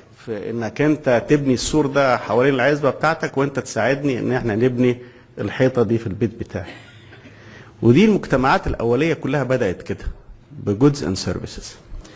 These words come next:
ما بين شخص A وشخص B في جودز اند سيرفيسز رايحه من الناحيه دي، وجودز اند سيرفيسز جايه من الناحيه دي. الخطوه اللي بتيجي بعد كده ان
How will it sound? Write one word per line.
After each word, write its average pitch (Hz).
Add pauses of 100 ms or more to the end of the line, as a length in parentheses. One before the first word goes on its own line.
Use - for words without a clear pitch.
(1300)
ما 107
بين 135 (340)
شخص -
A 156 (120)
وشخص 151
B 110 (920)
في 151 (580)
جودز 143
اند 127
سيرفيسز 131
رايحه 147
من 123
الناحيه 127
دي، 190
وجودز 160
اند 123
سيرفيسز 139
جايه 104
من 92
الناحيه 92
دي. - (1400)
الخطوه 262
اللي 160
بتيجي 202
بعد 139
كده 214 (640)
ان 170